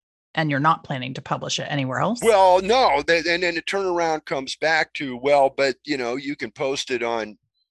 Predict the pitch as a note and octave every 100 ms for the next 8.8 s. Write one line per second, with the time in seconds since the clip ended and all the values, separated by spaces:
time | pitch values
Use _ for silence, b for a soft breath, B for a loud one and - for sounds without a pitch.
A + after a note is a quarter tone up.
0 | _ - A#2+ A2 G#2 - A2+ E3 G3 -
1 | A2+ A2 G2+ G2+ G#2 G2+ F#2 F2+ A#2 A2
2 | A#2 F3 - _ b b - A#2 A#2+ -
3 | C#3+ C#3+ C3 C3 A2 - A2 C3+ C#3 B2+
4 | A#2 G2 A#2 G3 D3+ F3 - B2 B2 B2+
5 | B2+ C#3 B2 C#3+ E3 - - F#2 D#2+ D#2+
6 | G#2+ G#2 A2 G2+ A2+ B2+ - C3+ B2 A#2
7 | A#2 A#2 A#2+ A#2 B2 B2+ - A2 D3 G#2+
8 | E2+ G2 G#2+ G#2+ B2 A2 - -